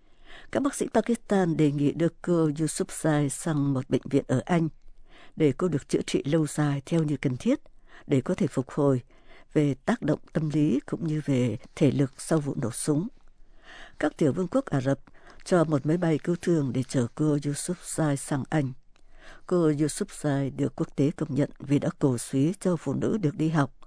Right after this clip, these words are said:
và ghi nhận những tội ác của Taliban trong khu vực gần nhà cô tại thung lũng Swat ở Tây Bắc Pakistan. Cô đã bị các phần tử chủ chiến Taliban bắn hôm chín tháng mười.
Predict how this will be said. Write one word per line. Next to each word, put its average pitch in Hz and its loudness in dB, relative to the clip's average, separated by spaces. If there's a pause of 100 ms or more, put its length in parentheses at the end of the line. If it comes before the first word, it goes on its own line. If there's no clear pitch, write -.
(560)
và 160 4
ghi 185 0
nhận 151 0
những 143 -2
tội - 0
ác 233 -2
của 127 -4
Taliban 151 0 (580)
trong 165 0
khu 165 0
vực 151 -2 (220)
gần 131 2
nhà 131 -2
cô 147 -2
tại - -4
thung 156 -2
lũng 170 -2
Swat 233 -2 (100)
ở 135 0
Tây 139 0
Bắc 160 -2
Pakistan. 151 0 (920)
Cô 185 2
đã 165 0
bị 160 0
các - -2
phần 127 0
tử 123 0
chủ 123 -2
chiến 143 -2
Taliban 151 0
bắn 147 0
hôm 147 0 (200)
chín 139 -4
tháng 156 -4
mười. 143 0